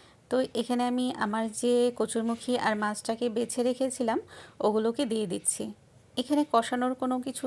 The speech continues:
নেই, ডাইরেক্ট পানি দিয়ে দেবেন। তো আ-, আমিও পানি দিয়ে দিচ্ছি। আমি আমার কচুরমুখী আর মশলাগুলোর মধ্যে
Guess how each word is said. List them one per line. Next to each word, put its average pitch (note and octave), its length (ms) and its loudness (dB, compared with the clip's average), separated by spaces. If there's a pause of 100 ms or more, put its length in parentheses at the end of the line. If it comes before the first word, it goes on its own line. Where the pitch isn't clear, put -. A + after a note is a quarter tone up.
(100)
নেই, E4 120 0 (640)
ডাইরেক্ট A3 360 4 (100)
পানি G#3+ 160 0 (100)
দিয়ে G#3 200 -4
দেবেন। F#3 220 -4 (460)
তো G#3+ 80 -4 (220)
আ-, A3 100 0 (140)
আমিও A3 300 0 (140)
পানি A#3 260 4
দিয়ে B3+ 200 2
দিচ্ছি। B3+ 280 -4 (580)
আমি A#3 120 0 (100)
আমার A#3 220 2
কচুরমুখী A#3+ 560 0 (200)
আর A3 80 6 (100)
মশলাগুলোর A#3+ 680 2
মধ্যে B3 320 0